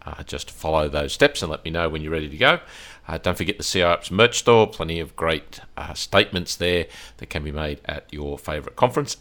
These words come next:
And, of course, all of this material is supported by the C I A Ops patron community at C I ops patron dot com.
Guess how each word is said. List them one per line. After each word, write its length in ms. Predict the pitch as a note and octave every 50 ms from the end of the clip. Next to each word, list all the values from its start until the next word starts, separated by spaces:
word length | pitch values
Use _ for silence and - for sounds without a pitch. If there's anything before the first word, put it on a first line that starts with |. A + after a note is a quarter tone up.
| -
And, 360 | - B2 B2 A#2+ A#2+ A#2 G#2+ -
of 140 | - F#2+ -
course, 400 | - F2 D#2+ D#2+ D#2+ - - -
all 280 | - F2+ E2+ E2+ D#2+ D#2
of 160 | D2+ C#2 C#2
this 260 | D2 D2+ D2 - -
material 540 | D2+ - - - A2+ A2 G#2+ G#2+ G2+ F#2+ - - - - - - - - -
is 220 | A2 G2+ G2 F#2
supported 560 | - - - - - A2 - - C3 C3 G2
by 180 | E2 D2 F2+ E2+
the 100 | D#2 F2
C 360 | - - - - F2+ E2 D#2 -
I 120 | D#2+ D#2
A 240 | D#2 - - D2+ C#2+
Ops 320 | - - D#2+ - - - -
patron 440 | - - B2 B2 - - G#2+ F#2+ F2+
community 520 | - - - G2+ A2 B2 C#3 C#3+ D#3+ C#3+ -
at 180 | - - - -
C 200 | - - E2 D#2
I 140 | D2+ D2
ops 140 | D2+ - -
patron 480 | - - D#2 C#2+ - - D2+ C#2+ C2 - -
dot 220 | F2 - - -
com. 240 | - - C3+ D3